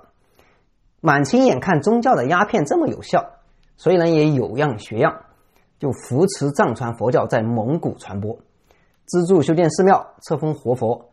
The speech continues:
把喇嘛阶层打造成蒙古社会中仅次于王公贵族的权贵集团。我前面说了啊，满清在内蒙和外蒙啊，他都分别册封了大活佛。外蒙的大活佛叫哲布尊丹，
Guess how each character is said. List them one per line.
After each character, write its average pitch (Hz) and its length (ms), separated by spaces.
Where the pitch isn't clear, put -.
把 139 120
喇 135 360
嘛 139 160
阶 208 140
层 135 280
打 101 220
造 139 140
成 127 160
蒙 127 260
古 113 120
社 135 140
会 123 140
中 123 160
仅 101 320
次 147 240
于 117 180
王 123 360
公 143 240
贵 151 160
族 110 160
的 104 240
权 113 340
贵 156 160
集 110 160
团。 101 220
我 127 80
前 147 140
面 214 100
说 208 140
了 151 80
啊， 104 180
满 113 320
清 208 180
在 214 120
内 220 180
蒙 107 160
和 131 140
外 180 160
蒙 104 100
啊， - 180
他 160 140
都 190 180
分 202 220
别 120 160
册 - 240
封 139 220
了 101 200
大 127 140
活 110 140
佛。 101 260
外 196 260
蒙 107 180
的 120 100
大 135 120
活 127 160
佛 107 320
叫 107 220
哲 113 280
布 135 200
尊 143 160
丹， 151 200